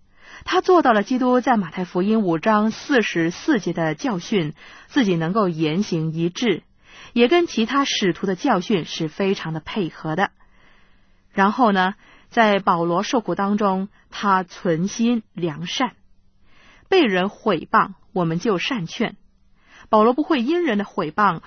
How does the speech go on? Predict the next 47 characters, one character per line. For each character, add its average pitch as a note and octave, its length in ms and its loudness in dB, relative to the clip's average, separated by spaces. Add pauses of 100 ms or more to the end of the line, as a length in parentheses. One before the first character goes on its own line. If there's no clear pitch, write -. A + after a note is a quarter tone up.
(140)
而 G3+ 120 2
任 A#3 240 2
凭 G3 200 -2
自 A3 160 -4
己 F3 140 -4
情 G#3 340 -2
感 G3 240 -4
激 B3+ 240 -2
动、 A#3 280 -2 (440)
恼 G#3 340 -6
怒、 A3 300 0 (160)
怀 - 380 -10
恨， A3+ 260 -4 (760)
倒 F#4+ 140 4
是 E4+ 160 2
在 C#4+ 160 0
他 C#4+ 200 -6
受 C#4+ 200 0
毁 G3+ 300 -2
谤 B3 140 0
的 F#3+ 100 0
时 - 140 -6
候， F3+ 280 0 (300)
用 G3 220 0
非 G3+ 120 -4
常 F3+ 160 -4
良 F3 220 -2
好 F3 200 -4
的 D#3+ 100 -4
态 F#3 200 -4
度 F3 280 -2 (200)
去 - 200 -8
劝 D4 400 -2
勉 E3 280 -4
别 D#3+ 220 -8
人 E3 340 -8
的。 G#3 140 -2 (1080)
第 F4 100 6
五 F#3+ 260 2
点， - 200 -2 (640)
保 G#3 200 6
罗 G3 260 6
在 B3 160 0
受 - 140 0
苦 F3 120 -4
当 G3 240 0
中 G3+ 240 0